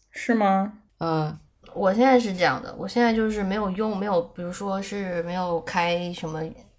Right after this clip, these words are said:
Speaker 1: 就一开始的时候，你，你不管怎样截图都会有。
Speaker 3: 嗯，对。但我没更新，它突然就没有了，过两，因为我是第一天拿到手机的嘛。
Speaker 1: 嗯。
Speaker 3: 然后第一天就是有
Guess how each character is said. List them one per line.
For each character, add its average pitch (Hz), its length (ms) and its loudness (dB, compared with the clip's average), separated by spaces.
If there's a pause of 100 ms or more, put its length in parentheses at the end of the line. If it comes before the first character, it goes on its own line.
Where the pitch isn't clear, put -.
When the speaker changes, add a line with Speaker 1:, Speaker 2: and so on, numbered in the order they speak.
Speaker 1:
就 262 120 4
一 254 100 8
开 277 200 8
始 269 140 2
的 160 160 0
时 170 100 -2
候， 175 140 4
你， 156 320 -4
你 170 200 0
不 - 260 -4
管 175 200 6
怎 165 180 0
样 151 280 -2
截 151 160 -2
图 156 160 -8
都 156 140 -4
会 160 160 -2
有。 - 220 -8 (340)
Speaker 3:
嗯， 165 340 -2 (440)
对。 160 260 -4 (240)
但 392 100 4
我 233 140 8
没 180 220 -2
更 349 240 0
新， 370 180 -2
它 359 160 4
突 339 200 -6
然 262 200 8
就 294 100 4
没 240 140 4
有 160 80 0
了， - 320 -12
过 269 140 4
两， 165 200 4 (120)
因 247 80 4
为 277 60 6
我 233 140 6
是 190 140 -2
第 233 160 0
一 247 60 2
天 254 240 6
拿 175 180 2
到 147 260 0
手 - 220 -10
机 143 160 -10
的 165 80 -10
嘛。 170 160 -10 (140)
Speaker 1:
嗯。 170 340 -4
Speaker 3:
然 160 100 -4
后 180 220 2
第 214 240 -4
一 214 40 -2
天 214 200 0
就 202 100 -2
是 180 180 -6
有 - 180 -12